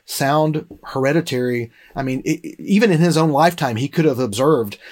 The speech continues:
that <laughs> there's fewer white sheep, that that's probably a recessive trait, and that the speckled and the dark sheep, that's probably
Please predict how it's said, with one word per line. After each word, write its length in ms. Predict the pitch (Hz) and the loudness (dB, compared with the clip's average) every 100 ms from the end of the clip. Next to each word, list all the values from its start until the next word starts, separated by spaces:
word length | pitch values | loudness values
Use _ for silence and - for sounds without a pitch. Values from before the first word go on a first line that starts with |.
| - | -4
that 320 | 123 - - | -2 -2 -4
<laughs> 40 | - | -2
there's 180 | 151 - | -2 -2
fewer 400 | 156 170 143 120 | 2 2 2 4
white 300 | 131 151 - | 4 2 0
sheep, 300 | 156 147 - | -2 -2 -4
that 100 | 127 | -6
that's 180 | 127 | -6
probably 380 | - 147 143 139 | -2 -2 0 0
a 60 | 113 | 0
recessive 500 | 110 - 151 139 - | -2 -4 -4 -6 -6
trait, 380 | - 151 - - - - - | -2 -2 -4 -14 -20 -20 -6
and 140 | 117 | -4
that 100 | 117 | -2
the 80 | 117 | -4
speckled 400 | - 147 139 135 | -2 -2 0 -2
and 100 | 113 | -2
the 60 | 107 | -2
dark 240 | 120 147 | -2 -2
sheep, 240 | - 120 123 | -2 -4 -6
that's 140 | 123 | -6
probably 480 | - 135 110 117 | -4 -4 -4 -8